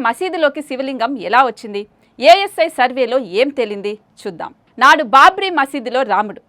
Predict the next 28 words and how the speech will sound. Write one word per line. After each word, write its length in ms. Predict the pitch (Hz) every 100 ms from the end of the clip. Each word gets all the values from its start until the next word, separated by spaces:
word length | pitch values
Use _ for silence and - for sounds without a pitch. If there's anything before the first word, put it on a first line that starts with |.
| _ _ 190
నేడు 200 | 254 254
జ్ఞానవాపి 680 | 196 240 285 349 302 277 277 247
మసీదులో 460 | 233 247 196 226
శివుడు. 360 | 254 214 165 - _ _ -
హిందూ 240 | 294 381 392 294
ఆలయాన్ని 420 | 294 302 277 269
కూల్చేసి 640 | - 262 294 277 240 277
మసీదు 480 | 262 220 233 311 302 233
నిర్మించారని 680 | 240 285 294 277 233 208 226
ఒకరు, 240 | 190 185 - _ _ 214
దేశంలో 480 | 285 349 320 277 277
ప్రముఖ 340 | 277 247 320 302 254
మసీదులపై 600 | 233 277 247 247 254 294
కుట్ర 340 | 285 302 381 339 254
చేస్తున్నారని 640 | 269 269 277 240 220 240
మరొకరు. 460 | 214 196 - - - _ -
ఇలా 160 | 262 294 262 240
మాటల 340 | 320 359 339 240
మంటల 300 | 214 277 320 254
నడుమ 220 | 208 196 220 254
రచ్చ 320 | 214 233 311 247 -
పీక్స్కి 360 | 285 320 - 233
చేరుకుంటోంది. 600 | 208 214 202 170 170 - _ _ -
మసీదు 360 | 247 311 415 392 294
బావిలో 300 | 277 269 294
నిజంగా 500 | 233 220 330 330 302
ఉన్నది 260 | 269 269
శివలింగమేనా? 760 | 254 202 220 302 302 262 262